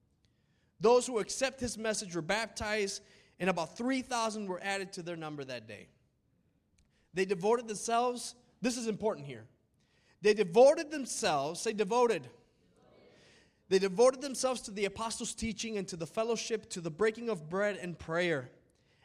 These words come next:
Everyone was filled with awe at the many wonders and signs performed by the apostles. All the believers were together and had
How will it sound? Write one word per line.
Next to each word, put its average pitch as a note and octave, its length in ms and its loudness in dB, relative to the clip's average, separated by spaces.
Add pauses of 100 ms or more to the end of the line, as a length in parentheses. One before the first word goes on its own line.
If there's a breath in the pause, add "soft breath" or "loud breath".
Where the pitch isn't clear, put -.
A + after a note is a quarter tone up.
(140)
Everyone C#4 720 6
was A3+ 200 0
filled B3 320 4
with G#3+ 260 0
awe G#3 420 4
at E3+ 160 -2
the F3 80 -4
many G#3 260 -4
wonders G#3+ 480 -4
and E3 100 -8
signs G3+ 360 -6
performed G3+ 420 -6
by F#3+ 80 -4
the D3+ 180 -6
apostles. B2+ 640 -10 (560)
All D#4 240 12
the D4 100 -2
believers C4 460 -2
were A#3 80 0
together A3+ 560 0
and G3 140 -2
had F3 180 -4